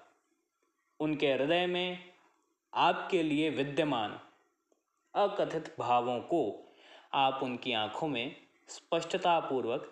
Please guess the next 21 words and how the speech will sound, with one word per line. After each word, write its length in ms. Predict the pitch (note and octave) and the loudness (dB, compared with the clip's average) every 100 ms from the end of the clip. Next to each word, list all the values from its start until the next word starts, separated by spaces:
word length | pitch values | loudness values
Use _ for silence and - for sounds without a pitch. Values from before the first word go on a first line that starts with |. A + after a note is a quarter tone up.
| - | -12
देख 300 | C#3 A#2+ A2 - | -2 -2 -2 -6
पाएंगे। 320 | G2 F#2+ - _ _ _ _ _ _ _ _ _ _ _ _ _ _ _ _ _ _ _ _ - | -10 -10 -18 _ _ _ _ _ _ _ _ _ _ _ _ _ _ _ _ _ _ _ _ 0
किसी 340 | F#3 F#3 A3+ | 0 2 -2
भी 220 | F#3 F#3+ A3 | 0 -2 -2
कार्य 380 | D3 C3+ C#3 | 0 2 0
को 160 | C#3+ D3+ | -2 -4
संपन्न 540 | - C#3+ C#3+ F3 F#3 | -4 -6 0 0 0
करने 340 | F3 B2+ A#2+ A2+ | -2 -4 -4 -6
के 160 | G#2+ | -6
लिए 240 | G2+ G2 F#2+ - _ _ _ _ _ _ _ - | -6 -6 -10 -14 _ _ _ _ _ _ _ -2
प्रथम 340 | D3+ E3 F#3 F3+ | 0 0 -4 0
पग 200 | F3 E3+ C#3 | 0 0 -2
धरना 360 | A#2+ A2+ G#2 G2 - - _ B2 | -4 -4 -4 -6 -12 -20 _ -2
अत्यंत 460 | B2+ C#3 D3 - - A#2 | 0 0 -4 -10 -6 -2
आवश्यक 420 | G#2+ G#2+ A2 - - | -2 -4 -8 -8 -14
होता 240 | - G2 | -12 -10
है। 140 | - - _ _ _ _ _ _ _ _ _ _ _ _ _ _ - | -10 -16 _ _ _ _ _ _ _ _ _ _ _ _ _ _ -6
जिस 160 | A#2+ | -6
प्रकार 400 | - D3 D3 D3 | -2 0 2 2
आप 340 | D3 D3 C#3+ - - - - | 2 2 -2 -10 -16 -16 -6
नित 200 | C#3 C#3 | -4 -4